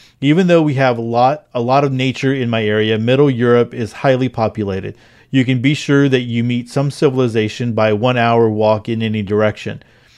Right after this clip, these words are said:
There is also plenty of water everywhere. Tap water in my country is usually high quality and drinkable. We have lots of rivers,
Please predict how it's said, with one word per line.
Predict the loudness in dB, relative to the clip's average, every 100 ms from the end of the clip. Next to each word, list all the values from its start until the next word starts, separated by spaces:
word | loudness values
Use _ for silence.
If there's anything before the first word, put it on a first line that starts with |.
| _ 0
There | 2
is | 4
also | 4 2 2 -2
plenty | -2 -4 -4 -4
of | -6 -4
water | 0 0 -2
everywhere. | -4 -4 -4 -6 -8 -12 _ _ _
Tap | -2 -2 0
water | 0 2 0
in | -4
my | -4 -4
country | -2 -4 0 -2 0
is | -2
usually | 0 0 2 -2
high | 0 -4
quality | -2 0 2 2 -2
and | -6
drinkable. | -2 -2 -2 -2 -2 -4 _ _ _
We | -2
have | 0 0
lots | 0 0
of | -2 2
rivers, | 2 2 -2